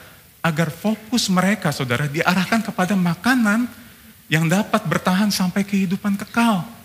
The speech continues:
Bukan berarti jasmani itu nggak penting, saudara.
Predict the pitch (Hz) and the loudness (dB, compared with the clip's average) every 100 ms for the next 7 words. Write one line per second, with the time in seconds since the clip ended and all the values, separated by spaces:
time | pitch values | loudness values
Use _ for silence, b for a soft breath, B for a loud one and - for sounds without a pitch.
0 | - - - B B - 156 247 240 233 | -20 -20 -20 B B -4 2 4 4 4
1 | 226 226 247 175 190 180 185 185 202 208 | 2 2 0 2 2 2 2 2 0 0
2 | 226 180 151 170 165 143 123 113 104 | 2 2 2 0 0 0 0 -2 -4